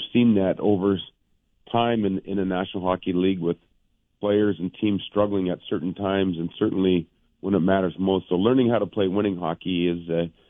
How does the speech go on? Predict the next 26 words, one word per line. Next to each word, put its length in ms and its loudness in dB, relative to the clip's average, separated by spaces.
is 120 -4
the 60 2
most 280 4
important 500 -2
thing. 200 0
But, 160 -2
uh, 300 0
for 100 2
all 180 0
the 80 -6
players 340 -6
and 80 -8
all 160 -2
the 80 -2
teams, 380 -6
and, 220 -6
but 140 -8
for, 260 4
for 80 -4
me, 280 4
retiring 520 -2
almost 280 -2
twenty 180 0
years 260 2
ago 200 2
now 360 -2